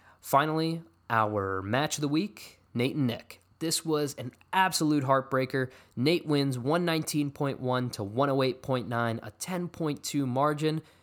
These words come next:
Semi-big, but still the lowest margin of the week. Nate was projected to be a five-point dog. Both teams went under this,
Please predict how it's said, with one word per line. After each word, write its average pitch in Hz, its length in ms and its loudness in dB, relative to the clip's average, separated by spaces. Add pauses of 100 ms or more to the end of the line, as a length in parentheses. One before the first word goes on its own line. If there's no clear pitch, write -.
(120)
Semi-big, 214 920 -2
but 165 140 -4
still - 360 2
the 180 80 2
lowest 156 380 4
margin 139 320 2
of 120 80 0
the 113 60 0
week. 107 420 -4 (640)
Nate 139 220 2
was 170 300 2
projected 156 380 -2
to 139 60 -4
be 139 120 0
a 123 40 0
five-point 135 600 -4
dog. 127 420 2 (260)
Both 170 220 2
teams 135 240 0
went 120 140 0
under 120 160 2
this, 113 180 -4